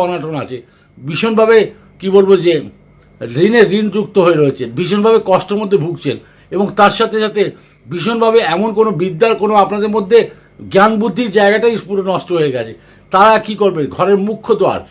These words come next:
মানে মুখ্য দ্বারের উপরে বাইরের দিকে টাঙিয়ে রাখতে হয়। এটা টাঙালে কী হবে, যত রকমের নেগেটিভ এনার্জি সব পালিয়ে যাবে, আর যত পজিটিভ এনার্জি সব আপনার ঘরের মধ্যে ঢুকবে। আপনি দেখবেন এই ত্রিশক্তি,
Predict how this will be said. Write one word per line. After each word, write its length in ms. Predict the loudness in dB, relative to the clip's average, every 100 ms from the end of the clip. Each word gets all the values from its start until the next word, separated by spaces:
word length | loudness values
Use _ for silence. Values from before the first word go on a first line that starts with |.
| -20 _ -6
মানে 120 | -2 0
মুখ্য 180 | -2 -2 0
দ্বারের 260 | 2 2 2 0
উপরে 240 | 2 2 2
বাইরের 260 | 0 0 -4
দিকে 140 | -6 -4 -2
টাঙিয়ে 300 | 0 0 -2
রাখতে 200 | -8 -12
হয়। 120 | -12 -14 -20 -20 _ -2
এটা 120 | 0 2
টাঙালে 320 | 0 2 0 0
কী 60 | 0
হবে, 120 | 0 0 0
যত 180 | 2 2
রকমের 280 | 2 0 0 -2 0
নেগেটিভ 280 | 0 0 0
এনার্জি 300 | 0 0 -2 -4 -10 _ -4
সব 140 | 0 2 2
পালিয়ে 260 | 0 2 2
যাবে, 140 | 2 0
আর 60 | 2
যত 160 | 0 0 -2
পজিটিভ 380 | 0 0 -2 -2 0
এনার্জি 300 | 0 0 -6 -16 _ _ 0
সব 120 | 2 2
আপনার 160 | 0 -4
ঘরের 200 | -2 -2 -4
মধ্যে 160 | -10 -6
ঢুকবে। 260 | -6 -6 -16 _ _ _
আপনি 200 | -8 -6 0 2
দেখবেন 260 | 2 2 2
এই 60 | 0 -2
ত্রিশক্তি, 540 | -2 0 0 -2